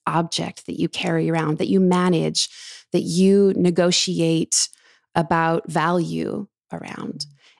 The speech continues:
Speaker 1: And then we have the other end of the spectrum, which is what we might consider these experiences of positive embodiment, which have to do with attunement and agency, really desire, voice, the ability to say, "I am the place.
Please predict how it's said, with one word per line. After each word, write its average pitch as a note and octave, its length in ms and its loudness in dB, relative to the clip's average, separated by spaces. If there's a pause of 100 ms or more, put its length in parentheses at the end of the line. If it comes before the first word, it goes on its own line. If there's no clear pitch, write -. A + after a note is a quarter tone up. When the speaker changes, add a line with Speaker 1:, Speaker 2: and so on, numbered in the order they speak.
Speaker 1:
And A3+ 100 6
then A3+ 80 4
we A#3 80 4
have A3+ 140 0
the A3+ 120 2
other B3 220 2
end A#3 160 4
of G3 60 -2
the G3 60 0
spectrum, G3 580 0
which F#3 220 0
is F#3 360 2 (680)
what G#3+ 140 4
we G#3 100 4
might G3+ 200 2
consider G3+ 360 0
these F#3 180 0
experiences F#3 520 0
of - 140 -6
positive G#3+ 580 0
embodiment, F#3+ 600 2
which F#3+ 140 -2
have G3+ 180 -8
to A3+ 80 0
do G3+ 160 2
with G3 120 2
attunement G3+ 840 2
and F3+ 100 2 (120)
agency, E3+ 840 2 (400)
really G#3+ 220 0
desire, G3 720 2
voice, F#3+ 800 2 (100)
the G3+ 120 4
ability G#3 420 2
to G3 80 0
say, F#3+ 520 0 (460)
"I G3+ 200 2
am A#3+ 240 4
the F#3 60 0
place. - 720 -2